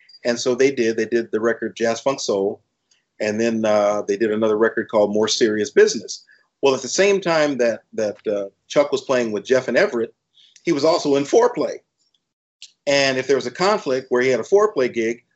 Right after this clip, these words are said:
I would go and sub with Jeff and Everett. And then, unfortunately, he became ill. Sometimes he felt like playing, sometimes he doesn't, didn't. If he felt like playing, no problem. But if he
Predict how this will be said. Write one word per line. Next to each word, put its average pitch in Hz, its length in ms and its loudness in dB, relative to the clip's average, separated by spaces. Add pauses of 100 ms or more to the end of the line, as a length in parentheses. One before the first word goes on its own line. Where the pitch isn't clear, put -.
(240)
I 139 120 4
would 135 160 0
go 120 180 0
and 123 100 -6
sub 110 260 -2
with 120 160 0
Jeff 107 240 -6
and - 80 0
Everett. 247 320 0 (1300)
And 131 200 -2
then, 147 380 2
unfortunately, 139 600 -2
he 139 160 -8
became 120 560 -6
ill. 202 360 4 (640)
Sometimes 139 400 -4
he 127 60 -10
felt - 200 0
like 123 200 -2
playing, 120 240 0
sometimes 123 360 -4
he 117 60 -6
doesn't, - 320 -2 (140)
didn't. 175 280 2
If - 100 -6
he 139 60 -4
felt 147 200 0
like 147 180 2
playing, 117 320 -2 (380)
no 120 140 0
problem. 113 520 -2 (340)
But 123 120 2
if 127 80 -8
he 123 260 -8